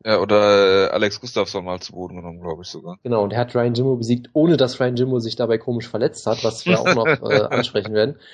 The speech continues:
Speaker 2: Nee, aber, und ich weiß halt nicht, ob Marquardt ihn wirklich im Stand besiegen kann. Gerade weil Marquardt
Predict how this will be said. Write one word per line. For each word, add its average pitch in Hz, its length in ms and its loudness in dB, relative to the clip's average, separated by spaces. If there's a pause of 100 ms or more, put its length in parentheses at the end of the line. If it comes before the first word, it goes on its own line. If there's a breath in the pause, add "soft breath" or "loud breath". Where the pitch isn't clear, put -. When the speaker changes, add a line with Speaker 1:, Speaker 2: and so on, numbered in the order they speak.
(360 loud breath)
Speaker 2:
Nee, 147 220 2
aber, 143 500 4 (320)
und 151 320 -4
ich - 180 -8
weiß 143 240 -2
halt 147 120 2
nicht, 139 160 0
ob 107 80 -4
Marquardt 123 400 0
ihn 120 120 -2
wirklich 127 300 -4
im 104 120 -10
Stand 123 280 -2
besiegen 127 380 -6
kann. 123 440 -4
Gerade 123 300 2
weil 120 100 2
Marquardt 120 680 0